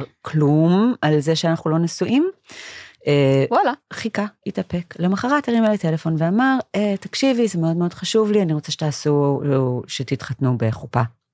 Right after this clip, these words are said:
Speaker 1: אה, כדת משה וישראל." אמרתי לו, "בטח, אבא." כ-, בשמחה, באהבה, אה, חופה זה דבר יפה. אה, נשב ביחד, אה, נעבור על הטקס, ונמצא מה מתאים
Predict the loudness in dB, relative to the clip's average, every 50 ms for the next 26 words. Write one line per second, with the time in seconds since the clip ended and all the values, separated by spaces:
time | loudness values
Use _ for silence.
0 | _ 0 0 0 2 2 2 2 2 0 -2 -2 -2 -2 -2 -2 -4 -8 -8 -6
1 | -4 -2 -2 -2 -4 -4 -2 -2 -2 -2 -2 -6 -8 -4 -4 -2 -2 -2 -6 _
2 | _ _ _ -12 -10 -10 -10 -10 -14 -14 _ 0 0 0 0 -6 -12 -20 _ _
3 | _ _ _ _ _ _ _ -6 -4 -4 -2 -2 0 -2 -2 -2 _ _ _ 0
4 | 2 2 2 2 2 0 0 0 -4 _ -2 -2 0 -2 -4 -4 -4 -4 -2 0
5 | 0 0 2 2 2 2 2 2 2 2 2 2 -2 -2 -2 -4 -4 -4 -4 -10
6 | _ -20 -20 -20 _ _ _ -2 0 0 2 0 0 0 0 2 2 2 2 2
7 | 0 0 0 -2 -2 -2 -4 -6 -2 0 0 2 2 2 2 0 0 -2 -6 -8
8 | -10 -10 -8 -4 0 0 0 2 2 2 2 2 0 -2 -4 -6 -4 -4 -6 -6
9 | -4 -2 0 0 0 0 0 0 2 2 2 2 2 0 -2 0 0 0 0 0